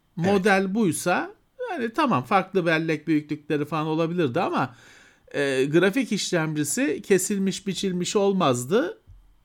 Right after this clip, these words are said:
Speaker 2: Şimdi böyle bir durum var. Dolayısıyla bir adama sadece işte kırk seksen yeter demek yetmeyecek. Kırk seksen on altı gigabayt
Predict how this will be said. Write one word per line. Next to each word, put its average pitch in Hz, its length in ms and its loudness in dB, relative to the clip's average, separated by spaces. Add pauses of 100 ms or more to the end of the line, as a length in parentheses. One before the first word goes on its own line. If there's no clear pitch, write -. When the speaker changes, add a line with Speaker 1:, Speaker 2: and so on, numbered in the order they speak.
(240)
Speaker 2:
Şimdi 233 540 -2
böyle 226 360 4
bir 277 100 2
durum 226 320 4
var. - 240 -2 (920)
Dolayısıyla 233 720 4
bir 226 200 4
adama 226 320 0
sadece 214 600 2
işte 202 240 -2
kırk 214 260 -4
seksen 196 640 0
yeter 180 600 0
demek 196 520 -2 (340)
yetmeyecek. 139 760 2
Kırk 190 200 0
seksen 196 420 -2
on 202 140 0
altı 156 320 2
gigabayt 107 400 -2